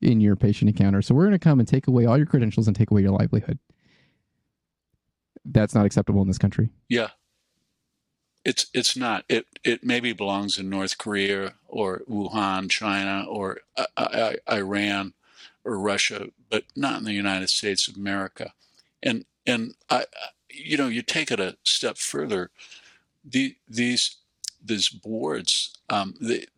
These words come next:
Speaker 2: they've never, ever done that before in, in the history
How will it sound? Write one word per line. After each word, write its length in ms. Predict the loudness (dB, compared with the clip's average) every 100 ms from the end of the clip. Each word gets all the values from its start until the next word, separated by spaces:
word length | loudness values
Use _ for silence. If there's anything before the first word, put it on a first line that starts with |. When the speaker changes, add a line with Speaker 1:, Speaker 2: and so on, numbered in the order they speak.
| _
Speaker 2:
they've 220 | -2 -2
never, 320 | -2 -4 -4 -8
ever 340 | -6 -4 -6 -10 -6
done 280 | -4 -4
that 320 | -6 -8 -10 -12
before 580 | -6 -6 -6 -10 -12 _
in, 280 | -6 -6 -6
in 160 | -6 -6
the 60 | -6
history 680 | -6 -4 -4 -6 -8 -8